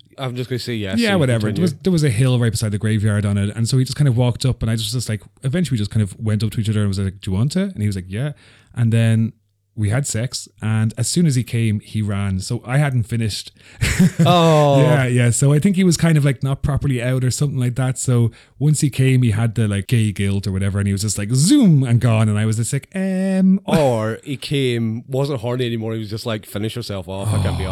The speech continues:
Speaker 1: arsed."
Speaker 2: that's happened to me before as well. <laughs>
Speaker 1: Oh my God, really?
Speaker 2: Yeah.
Speaker 1: See, this is why I never finish first.
Speaker 2: Yeah. Go second?
Speaker 1: Yeah.
Speaker 2: Well, no, that was me. I was going
Speaker 1: Oh, yeah.
Speaker 2: second.
Speaker 1: Wait,
Speaker 2: Yeah.
Speaker 1: no, I'm getting confused. I, but I never do usually finish first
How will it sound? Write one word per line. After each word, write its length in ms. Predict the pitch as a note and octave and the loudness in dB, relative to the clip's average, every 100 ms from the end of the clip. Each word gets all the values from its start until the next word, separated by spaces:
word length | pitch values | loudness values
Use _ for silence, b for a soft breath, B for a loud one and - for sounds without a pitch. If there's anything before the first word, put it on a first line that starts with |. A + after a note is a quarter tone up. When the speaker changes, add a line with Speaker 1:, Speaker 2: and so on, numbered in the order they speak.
| G2 G#2 | -4 -6
Speaker 1:
arsed." 240 | D2+ - | -8 -8
Speaker 2:
that's 200 | G2 - | -6 -4
happened 200 | G#2 F#2 | -4 -2
to 40 | |
me 80 | F#2 | -4
before 280 | E2+ F2 F2 | -4 -6 -6
as 100 | F2+ | -4
well. 300 | F2+ F#2 F2 - | -4 -4 -2 -2
<laughs> 100 | D3+ | 2
Speaker 1:
Oh 100 | D#3 | 4
my 100 | D3+ | 6
God, 260 | D3+ D3 B2 | 6 4 2
really? 380 | D3 F3 A#3 A3+ | 2 2 0 2
Speaker 2:
Yeah. 600 | A#2+ A#2+ - D3 - D3+ | 4 4 4 0 2 2
Speaker 1:
See, 120 | D#3+ | 2
this 220 | D3 D#3+ | 0 -2
is 120 | E3 C#3 | -2 -2
why 160 | C3+ | -2
I 40 | C3 | -2
never 280 | A2+ A#2+ | -2 -4
finish 280 | B2+ A#2 A2 | -4 -4 -6
first. 460 | - G#2+ - - - _ - | -6 -8 -8 -16 -18 _ -4
Speaker 2:
Yeah. 460 | G#2 G#2 G#2 F#2+ E2+ _ _ _ - | 0 0 0 -4 -6 _ _ _ 0
Go 120 | B2+ | 2
second? 520 | A#2 B2 B2+ C#3 C#3+ - _ _ - | 2 0 2 2 0 -4 _ _ -8
Speaker 1:
Yeah. 220 | D#3 D#3+ | 0 2
Speaker 2:
Well, 80 | A3 | 4
no, 80 | F3+ | 2
that 140 | A#3 | 0
was 120 | G#3+ F#3 | 0 0
me. 140 | C4+ | 2
I 100 | E3 | 0
was 120 | G3+ | 0
going 220 | B2+ G#2 | 0 2
Speaker 1:
Oh, 100 | F3+ | 2
yeah. 220 | G3+ A3+ F#2 | 0 0 -2
Speaker 2:
second. 80 | - | 0
Speaker 1:
Wait, 80 | A3+ | 0
Speaker 2:
Yeah. 140 | A2+ | 0
Speaker 1:
no, 120 | C3 | -2
I'm 60 | C3 | -4
getting 140 | C3 | -6
confused. 400 | A#2 A2+ G#2+ G#2 _ _ _ | -10 -10 -8 -10 _ _ _
I, 80 | B2 | -8
but 180 | C3 B2+ | -6 -6
I 120 | C3 | -4
never 220 | C3+ C3 | -4 -4
do 120 | B2 | -4
usually 380 | A#2+ A#2 A2+ G#2+ | -4 -4 -6 -8
finish 280 | G#2+ G#2+ G2+ | -8 -10 -8
first 460 | G2+ F#2+ - - | -10 -10 -12 -20